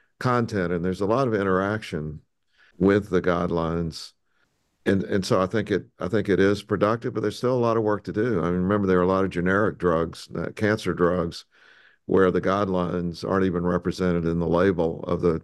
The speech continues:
drug because the label was written for a previous time. And I know, um, Doctor Pazder has a code name for every project. There's one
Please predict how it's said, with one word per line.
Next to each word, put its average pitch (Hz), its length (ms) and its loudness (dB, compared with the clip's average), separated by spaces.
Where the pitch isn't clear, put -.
drug 101 400 2
because 87 240 -2
the 87 80 -10
label 92 360 2
was 82 200 -2
written 87 400 -2
for 92 200 2
a 78 60 0
previous 87 540 0
time. 92 360 0
And 85 100 -2
I 90 40 0
know, 90 340 2
um, 85 420 -4
Doctor 104 220 0
Pazder 104 380 2
has 80 120 0
a 85 60 -6
code 98 280 2
name 92 260 0
for 92 160 2
every 87 240 0
project. 92 520 -2
There's 82 240 -4
one 90 500 0